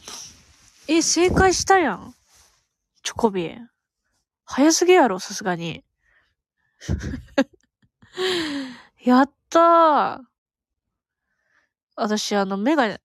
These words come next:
ちょっと今メガネしてないからさ。靴がクソに見えちゃった。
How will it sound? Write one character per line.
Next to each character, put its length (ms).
ち 160
ょ 20
っ 20
と 80
今 160
メ 180
ガ 100
ネ 100
し 140
て 80
な 100
い 60
か 100
ら 80
さ。 260
靴 300
が 100
ク 160
ソ 80
に 100
見 120
え 40
ち 100
ゃ 20
っ 20
た。 220